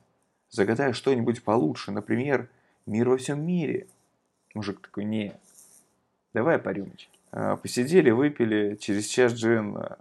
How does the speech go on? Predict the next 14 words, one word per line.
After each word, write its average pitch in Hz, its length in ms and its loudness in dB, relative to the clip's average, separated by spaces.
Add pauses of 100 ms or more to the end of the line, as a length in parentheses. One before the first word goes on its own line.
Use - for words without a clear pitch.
(120)
вылез 107 460 0
из 101 140 -4
лампы 127 440 2
и 92 40 -16
говорит: - 440 -8 (360)
«Ладно, 117 560 2 (420)
загадывай 104 580 0
четвёртое». 117 760 -2 (1040)
Это - 200 -8
тоже, 143 520 6
знаете 123 360 0
ли, 107 960 2
хороший 120 400 4
анекдот, 113 560 0